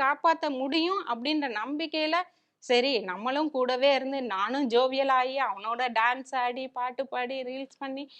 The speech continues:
எல்லாமே நானும் அவனுக்கு அ-, அது என்னால கம்ப்ளீட்டா என்னால வந்து ஆன் பார் பண்ண முடியாது.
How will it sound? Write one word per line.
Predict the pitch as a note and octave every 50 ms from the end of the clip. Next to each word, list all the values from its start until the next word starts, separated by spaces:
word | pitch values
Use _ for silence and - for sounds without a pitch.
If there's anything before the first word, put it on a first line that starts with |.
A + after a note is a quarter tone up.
| - _ -
எல்லாமே | - G#3 A3 C4 C#4 D#4 F4 F#4+ G4 G#4 G4+ G4+ G#4 G4
நானும் | E4 B3 A3 A3+ A#3+ C#4 E4 E4+
அவனுக்கு | D4+ B3 A#3+ A#3 A#3 A#3 G#3+ A3 G#3+ G3+ F#3+ - - _ _ _ _ _ _ _ _ _ - G3
அ-, | A3 A#3 A#3 _ _ _ _ _ _ _
அது | - B3+ C4+ C4+ F4 G4
என்னால | F#4+ E4+ E4+ F#4 G#4+ A4
கம்ப்ளீட்டா | A4 E4+ D#4 D#4+ E4+ - G#4+ G#4+ G#4+ G#4+ G#4 G4+
என்னால | E4 C#4 C#4 C#4 D4+ E4 E4
வந்து | C#4+ B3 B3 C4 D4+ D#4 D4 A#3+ - - _ _ _ _ _ _ -
ஆன் | - G#3 A#3+ C#4 C#4
பார் | - C4+ - C4+
பண்ண | - G3 F#3+ B3 D#4+
முடியாது. | E4 C4+ A3+ A3+ A#3 D4 E4 D4+ A3 E3+ E3+ - -